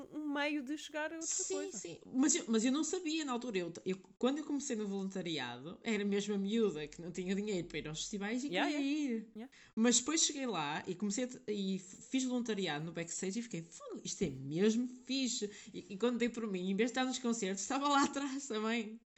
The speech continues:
Speaker 2: Percebes? Isso, isso é enriquecedor, completamente. É enriquecedor, não é? Ahm, ou seja, claro que o trabalho deve ser, sim, pago,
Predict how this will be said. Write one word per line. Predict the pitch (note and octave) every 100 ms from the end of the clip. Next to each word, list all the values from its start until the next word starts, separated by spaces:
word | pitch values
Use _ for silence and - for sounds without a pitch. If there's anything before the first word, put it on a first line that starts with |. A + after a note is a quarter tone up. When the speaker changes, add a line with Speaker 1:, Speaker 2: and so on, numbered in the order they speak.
| - -
Speaker 2:
Percebes? | D3+ E3+
Isso, | G3+ - C#4 - -
isso | C#4+ -
é | E4+
enriquecedor, | D#4+ C#4 - - G3 B3 D#3+ D#3 -
completamente. | F#3+ F#3+ F#3+ D#3+ E3 A3 - - -
É | D3
enriquecedor, | D3+ D#3 - - - F#3 G3 G3 -
não | C#3
é? | D#3 _ _ - _ -
Ahm, | F3 F3 E3 E3 E3 E3 D#3+ D3+ D3+ C3+ - - -
ou | F3
seja, | E3 E3 C#3+ C#3 - _ _ _ _ _ _ _ _ _
claro | - F#3 G3 G#3 G3+
que | G#3
o | F#3 E3
trabalho | E3+ F3+ E3+ D#3 D3+
deve | F3 F#3 -
ser, | - F3 E3
sim, | - E3 D3+ C#3 _ -
pago, | B2 C3 D#3